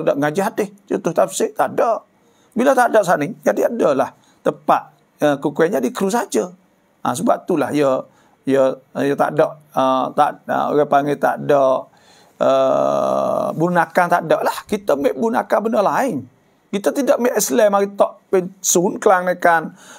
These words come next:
ah, kita nak, apa ni orang panggil, nak buat orang saat ni ke? Nak pelit. Generasi nak pelit, ah, generasi saat ni tu. Nak pelit budak saat ni tu. N-, neh. Ah, nak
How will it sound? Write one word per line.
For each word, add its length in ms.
ah, 1200
kita 360
nak, 840
apa 560
ni 80
orang 240
panggil, 400
nak 160
buat 200
orang 320
saat 160
ni 120
ke? 320
Nak 160
pelit. 400
Generasi 560
nak 180
pelit, 320
ah, 260
generasi 500
saat 160
ni 140
tu. 140
Nak 160
pelit 320
budak 400
saat 160
ni 80
tu. 160
N-, 240
neh. 380
Ah, 460
nak 160